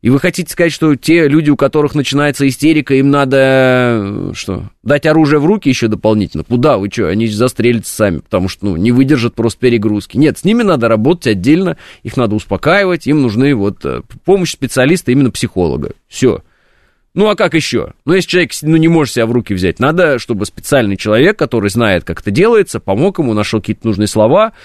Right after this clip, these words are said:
или там, не знаю, еще что-то, я же не специалист в этой сфере, и помог ему, правильно?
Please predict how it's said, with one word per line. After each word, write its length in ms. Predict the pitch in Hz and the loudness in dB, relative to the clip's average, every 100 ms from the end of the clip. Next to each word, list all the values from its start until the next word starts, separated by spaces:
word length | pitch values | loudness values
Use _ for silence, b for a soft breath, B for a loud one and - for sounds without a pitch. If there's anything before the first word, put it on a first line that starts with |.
| B B B | B B B
или 140 | 92 | -6
там, 260 | - 78 73 | -4 -6 -4
не 80 | 87 | -6
знаю, 320 | 85 69 67 | -4 -4 -4
еще 240 | 87 202 | 0 0
что-то, 500 | - 170 - 135 123 123 - _ | 2 -2 0 0 -2 -12 -20 _
я 180 | 92 95 | -4 -4
же 80 | 87 | -2
не 60 | |
специалист 420 | 85 - 147 185 131 | -8 -2 0 0 -2
в 40 | |
этой 160 | 117 117 | -4 -2
сфере, 300 | 123 101 95 | 0 0 2
и 100 | 190 | 0
помог 400 | 165 131 95 85 | 0 -2 -4 -8
ему, 160 | 71 | -10
правильно? 440 | - 202 202 101 | -2 0 0 -2